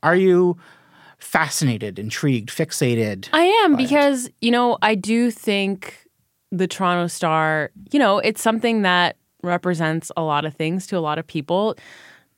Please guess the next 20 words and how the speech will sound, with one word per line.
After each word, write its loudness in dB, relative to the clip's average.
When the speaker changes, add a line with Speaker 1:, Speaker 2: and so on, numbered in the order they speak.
Speaker 2:
I 0
mean, 2
it's -2
something 0
I 4
definitely -2
read, 0
Speaker 1:
Mm-hmm. 2
Speaker 2:
and -2
I 2
really -2
love 0
a -2
lot 2
of -4
the -6
writers -4
there -2
and -4
everything. -4